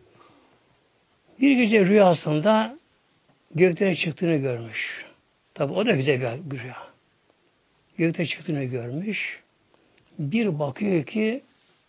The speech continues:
bulunduğu yerden göklerde dünya dönüyor. Ay dönüyor. Bütün alem dönüyor. Dönüyor ama her biri de Allah zikrediyor ama böyle. Her biri de.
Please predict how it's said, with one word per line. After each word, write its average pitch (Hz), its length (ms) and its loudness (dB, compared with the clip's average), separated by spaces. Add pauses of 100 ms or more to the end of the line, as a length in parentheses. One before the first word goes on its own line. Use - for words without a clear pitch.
(120)
bulunduğu 170 440 4
yerden 135 480 0
göklerde 135 800 -6 (760)
dünya 165 480 2
dönüyor. 131 380 -6 (1120)
Ay 165 320 2
dönüyor. 143 580 0 (840)
Bütün 185 460 -2
alem 156 480 0
dönüyor. 143 380 -6 (600)
Dönüyor 226 320 8
ama 233 400 2 (600)
her 262 340 6
biri 156 260 6
de 247 260 2 (500)
Allah 175 360 6
zikrediyor 135 480 2
ama 107 340 -12
böyle. - 180 -20 (100)
Her 220 260 4
biri 127 180 -2
de. - 120 -14